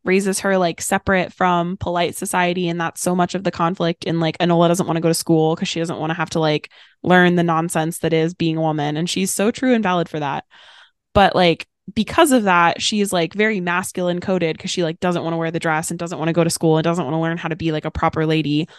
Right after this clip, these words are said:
and she's not really interested in marriage or getting married, and she's not even really interested in her love interest for most of the movie.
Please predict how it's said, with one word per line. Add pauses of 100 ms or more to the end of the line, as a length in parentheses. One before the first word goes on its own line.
(200)
and
she's
not
really
interested
in
marriage
or
getting
married,
and
she's
not
even
really
interested
in
her
love
interest
for
most
of
the
movie.